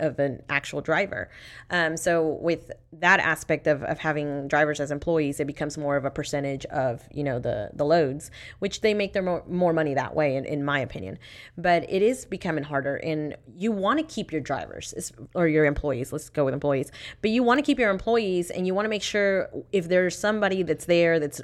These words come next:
helping you in your business, what can you do for them if they're already there for you? Especially because you, you mentioned, you know, it's hard to find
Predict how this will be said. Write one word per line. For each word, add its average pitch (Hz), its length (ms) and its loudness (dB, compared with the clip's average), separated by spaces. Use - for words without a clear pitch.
helping 208 360 2
you 175 100 0
in 165 100 -4
your 156 100 0
business, 151 440 -4
what 220 220 4
can 247 220 0
you 208 100 -2
do 180 240 -4
for 160 240 0
them 160 560 2
if 175 160 0
they're 185 380 0
already 170 360 0
there 160 220 2
for 160 240 -4
you? 151 360 0
Especially 214 360 0
because 180 440 0
you, 180 240 -4
you 196 140 -6
mentioned, 196 400 -2
you 170 60 0
know, 165 120 2
it's 175 140 0
hard 226 280 2
to 202 100 4
find 175 500 -4